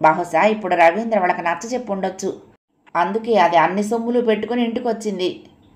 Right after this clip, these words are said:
ప్రహ్లాదరావు బుర్ర చురుగ్గా పనిచేస్తున్నది.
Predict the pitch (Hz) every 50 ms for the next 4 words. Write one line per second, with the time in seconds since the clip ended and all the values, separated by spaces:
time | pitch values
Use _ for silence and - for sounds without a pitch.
0 | _ _ _ _ - 165 165 170 - 220 220 220 214 208 196 180 175 156 151 175
1 | 175 185 180 185 185 190 202 202 202 196 233 226 208 208 202 202 196 202 190 190
2 | - 202 185 180 175 180 - -